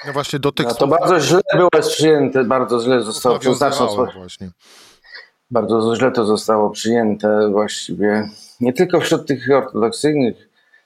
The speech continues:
Speaker 2: Izraelczyków. Myślę, że, że znaczną część tego społeczeństwa, bo py-, mówisz, że, że takie mają poglądy prawicowi, e, e, Izraelczycy. Myślę, że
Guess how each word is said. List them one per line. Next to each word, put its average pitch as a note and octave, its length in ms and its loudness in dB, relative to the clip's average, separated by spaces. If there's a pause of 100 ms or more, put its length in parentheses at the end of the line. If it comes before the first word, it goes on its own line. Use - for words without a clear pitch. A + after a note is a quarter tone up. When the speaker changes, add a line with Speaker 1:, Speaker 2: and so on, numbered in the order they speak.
(200)
Speaker 2:
Izraelczyków. G#2 800 -2
Myślę, A2+ 340 0
że, A2 440 0
że G#2 220 -4 (240)
znaczną A2 400 -4
część G#2 320 -8
tego G#2+ 180 -2
społeczeństwa, G#2+ 760 -4 (480)
bo G#2 100 -2
py-, A2+ 240 -6
mówisz, A2 340 -2
że, G#2 440 -4 (180)
że G#2+ 200 -4
takie A#2 260 -4
mają G#2+ 220 -2
poglądy G#2+ 500 -2
prawicowi, G#2 720 -2 (100)
e, G2+ 40 -12
e, G2+ 220 -4 (500)
Izraelczycy. G#2+ 580 -2
Myślę, A#2 280 0
że A#2+ 220 0